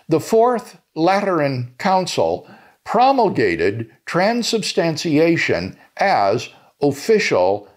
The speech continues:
Catholic doctrine. The council declared that the substance of the bread and wine literally become the flesh and blood of Christ,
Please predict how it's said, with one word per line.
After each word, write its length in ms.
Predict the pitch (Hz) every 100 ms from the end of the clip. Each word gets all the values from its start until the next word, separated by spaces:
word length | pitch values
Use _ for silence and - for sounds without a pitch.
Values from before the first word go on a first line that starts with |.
| _ -
Catholic 640 | 151 131 127 101 92 87
doctrine. 640 | 139 120 117 - 76 - _ _ _ - - -
The 100 | -
council 520 | 190 254 262 202 123
declared 760 | 104 - 107 82 76 85 90 - - -
that 180 | 151
the 100 | 143
substance 840 | 131 - 233 247 - - 73 71 - - -
of 180 | 135 110
the 80 | 107
bread 600 | - 117 147 220 226 - _ -
and 360 | 185 254 247
wine 600 | 135 98 78 76 76 87 - - _
literally 1040 | 160 185 262 214 165 107 80 76 76 - - _
become 800 | 160 - - 254 180 85 95 85 _ _
the 100 | 143
flesh 720 | - - 160 185 202 - - - - -
and 320 | 165 139 123
blood 340 | 139 143 202
of 180 | 233 -
Christ, 640 | - 156 92 - - -